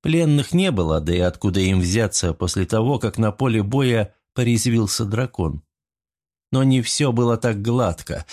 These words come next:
Боевой раж, в который вошел Артем, оставил свой след и наполнил его душу безоглядной воинственностью.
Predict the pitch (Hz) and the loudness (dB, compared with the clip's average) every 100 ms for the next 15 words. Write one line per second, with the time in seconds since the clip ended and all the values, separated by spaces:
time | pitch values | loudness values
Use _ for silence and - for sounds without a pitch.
0 | - - 101 110 110 113 110 131 127 - | -12 -2 0 2 2 2 2 2 0 -2
1 | - - 104 101 92 92 92 - 98 95 | -6 -6 -2 0 2 2 0 0 0 0
2 | 92 - 104 98 - _ _ 123 113 - | 0 0 2 2 -2 _ _ -4 -2 0
3 | - 131 120 - 127 117 - 156 165 127 | 0 2 0 2 0 0 0 0 0 2
4 | 120 117 - 156 139 131 113 123 120 120 | 0 0 -2 2 4 4 4 2 2 0
5 | 117 135 - 127 - 120 120 117 117 123 | 2 0 2 0 0 0 0 0 0 0
6 | 123 110 120 117 131 147 120 - 82 78 | 0 2 2 2 2 2 0 -2 -4 -6
7 | 76 - - 76 | -6 -10 -10 -10